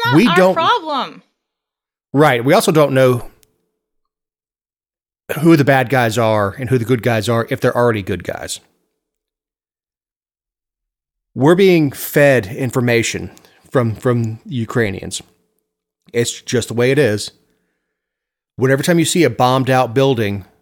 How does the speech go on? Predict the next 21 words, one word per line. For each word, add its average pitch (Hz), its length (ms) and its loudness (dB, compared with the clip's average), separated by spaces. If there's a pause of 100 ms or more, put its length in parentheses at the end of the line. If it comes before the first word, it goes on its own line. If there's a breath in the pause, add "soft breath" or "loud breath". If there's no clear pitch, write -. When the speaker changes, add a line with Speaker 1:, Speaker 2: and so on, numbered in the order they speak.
(300)
Speaker 2:
you 123 100 -8
know, 123 60 0
they 120 60 0
say 123 160 -2
this 123 180 -2
is, 117 180 -6
this 135 180 -2
was 123 180 0
a 107 320 -2
civilian 123 420 0
target. 110 460 -4 (140)
Well, 117 100 -6
we 143 80 4
don't 127 220 0
know 113 180 -4
that. 82 280 -10
We 123 120 0
only 143 160 2
see 131 140 -2
the 113 100 -2
aftermath. 95 560 -6